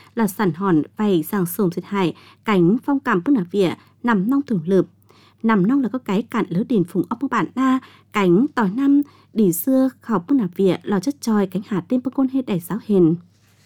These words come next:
Bón dệt viêm y tế khòng Bangladesh hào hổ, cuồng mưa sao cầm bẩn chết mương nỉ coi khí nhằn, mi học hỏi chết xếp bét côn thử tầng bình, nào xài bố nhông cốp, y là tần số khí nhằn, là sùng nhét cánh lại, nhét cuồng mưa nừng,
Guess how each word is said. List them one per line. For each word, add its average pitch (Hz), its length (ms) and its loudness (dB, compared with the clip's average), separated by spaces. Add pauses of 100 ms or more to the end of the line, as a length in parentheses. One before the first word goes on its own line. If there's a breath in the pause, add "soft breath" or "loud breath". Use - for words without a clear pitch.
(1200 loud breath)
Bón 214 220 2
dệt 226 240 -2
viêm 208 200 2 (100)
y 202 120 0
tế 180 400 2
khòng 185 380 2
Bangladesh 196 440 -2
hào 185 260 -4
hổ, 196 240 4 (420 loud breath)
cuồng 214 260 2
mưa 220 120 2
sao 190 200 -2
cầm 190 220 -6
bẩn 180 160 -2
chết 262 280 -4
mương 269 120 2
nỉ 208 100 0
coi 190 160 -2
khí 185 140 -2
nhằn, 170 260 0 (240 soft breath)
mi 254 120 2
học 269 160 -6
hỏi 208 340 -2
chết 262 140 -4
xếp 269 180 -6 (100)
bét 262 240 -4
côn 262 220 2
thử 277 120 -2
tầng 190 180 -6 (100)
bình, 190 220 4 (220 loud breath)
nào 208 180 2
xài 175 300 -4
bố 208 80 0
nhông 247 140 0
cốp, 294 280 0 (220 soft breath)
y 233 80 -2
là 226 60 2
tần 220 140 -2
số 202 380 -2
khí 226 80 0
nhằn, 180 320 2 (260 soft breath)
là 208 180 0
sùng 190 440 0
nhét 240 200 0
cánh 226 180 0
lại, 185 260 -4
nhét 247 280 0
cuồng 196 240 2
mưa 196 80 0
nừng, 190 320 2